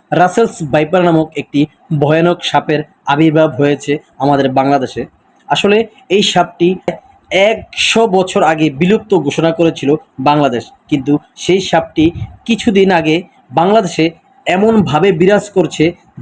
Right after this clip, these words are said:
যা কিনা রাস্তাঘাট বলতে সারা বাংলাদেশের আনাচে কানাচে এই সাপটি ভরে গেছে এবং এই সাপটির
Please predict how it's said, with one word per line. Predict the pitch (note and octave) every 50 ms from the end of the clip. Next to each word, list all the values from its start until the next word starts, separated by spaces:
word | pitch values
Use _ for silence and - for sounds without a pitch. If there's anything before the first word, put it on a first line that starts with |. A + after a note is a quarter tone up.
| A#2+
যা | D#3 D#3 D#3+
কিনা | D#3+ D#3+ F3+ E3+ D#3 D3+ E3 E3 - - - - - -
রাস্তাঘাট | D3+ E3+ F3 - - - - G#3+ G3+ F3 D#3 D3+ D#3+ E3+ F3+ F3 D#3+ C#3
বলতে | C3+ E3+ F3 E3+ E3+ E3 D#3 - - -
সারা | - F#3 F#3+ G3+ G#3+ F#3+ D#3 C3 C#3
বাংলাদেশের | G3 G#3 A3+ A3+ A3+ G#3 G3 F#3+ - D3+ B2+ - - _ _ _ _
আনাচে | D3+ E3 F#3 G3 G3+ G3+ - F#3+
কানাচে | - F3+ F3 F3 E3 E3 - D3 - - _ _ _ -
এই | E3 E3+ D#3+ -
সাপটি | - C#3+ - - - D#3
ভরে | C#3 C3+ C#3 C#3+ D3 D3
গেছে | C#3 - - A#2 - _ _ _
এবং | - D#3 F3 F#3 F3+ -
এই | F#3 G3 G#3 G3+ -
সাপটির | - - F3 E3+ - - A3+ G#3